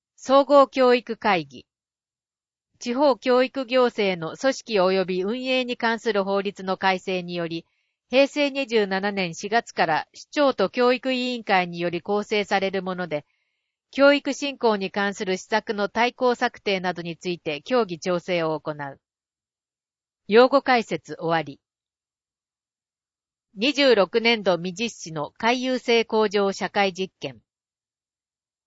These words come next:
問い、実施には県警の理解が必要だが、協議状況は？具体的な実施時期と内容は？答え、第一回目をゴールデンウィーク期間中に実施することを目指し、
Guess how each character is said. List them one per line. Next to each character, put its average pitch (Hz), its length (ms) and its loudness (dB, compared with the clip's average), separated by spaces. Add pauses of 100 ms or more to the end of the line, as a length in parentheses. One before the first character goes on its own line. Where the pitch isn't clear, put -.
(180)
問 226 180 2
い、 - 100 -14 (260)
実 208 340 -6
施 - 20 -8
に 285 120 -4
は 175 200 2
県 254 240 -6
警 269 220 -2
の 262 120 -4
理 254 140 -4
解 233 200 2
が 180 140 0
必 - 260 -12
要 196 180 2
だ 185 140 2
が、 160 240 -2
協 240 220 0
議 226 140 -6
状 214 200 2
況 147 280 -4
は？ 135 200 -8 (580)
具 180 140 -4
体 277 220 2
的 269 220 -4
な 240 140 0
実 220 340 -10
施 - 20 -20
時 254 140 -6
期 226 120 -14
と 185 120 0
内 170 260 -2
容 165 200 -2
は？ 147 200 -2 (1400)
答 208 260 0
え、 160 180 -2 (500)
第 247 280 4
一 214 140 -8
回 220 220 0
目 202 160 0
を 165 220 0
ゴ 214 180 2
ー 262 40 4
ル 269 100 2
デ 254 180 2
ン 247 80 -6
ウ 254 60 -8
ィ 247 140 -4
ー 240 60 -8
ク 240 140 -2
期 - 140 -14
間 233 240 -2
中 226 200 0
に 214 160 -4
実 214 280 -6
施 - 20 -10
す 226 140 -8
る 220 100 -2
こ 220 140 0
と 196 140 2
を 170 80 0
目 165 100 -6
指 170 180 0
し、 156 240 -12